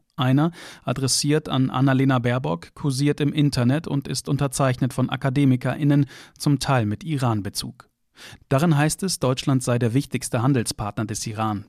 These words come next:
die Bundesregierung zentraler Akteur bei den Atomverhandlungen mit der Islamischen Republik.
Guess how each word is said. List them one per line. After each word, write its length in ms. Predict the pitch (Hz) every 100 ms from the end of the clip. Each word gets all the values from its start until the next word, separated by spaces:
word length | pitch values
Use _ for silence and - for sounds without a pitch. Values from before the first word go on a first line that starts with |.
| -
die 60 |
Bundesregierung 680 | 117 131 135 131 131 135 127
zentraler 560 | - 123 - 135 143 120
Akteur 320 | - 156 143
bei 140 | 123
den 120 | 123
Atomverhandlungen 960 | 117 113 165 160 131 117 139 139 143 135
mit 160 | 113
der 80 | 117
Islamischen 580 | 117 - 131 135 135 139
Republik. 580 | 127 127 123 139 151